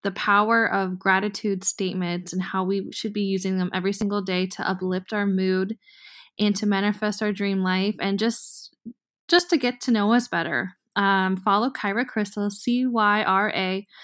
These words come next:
Crystals, on her social media and also her website, kyra crystals dot com, for her beautiful, authentic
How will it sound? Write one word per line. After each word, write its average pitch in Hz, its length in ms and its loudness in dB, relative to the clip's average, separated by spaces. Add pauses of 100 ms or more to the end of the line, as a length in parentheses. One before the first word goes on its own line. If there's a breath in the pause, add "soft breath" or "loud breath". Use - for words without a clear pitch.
(220 loud breath)
Crystals, 196 760 0
on 190 380 2
her 220 160 2
social 220 380 0
media 190 560 2 (500 loud breath)
and 196 380 -2
also 208 300 2
her 226 140 2
website, 196 440 0
kyra 196 280 -2
crystals 208 380 -4
dot 220 220 -2
com, 190 360 2
for 196 160 -2
her 190 280 -2
beautiful, 247 440 2
authentic 208 800 0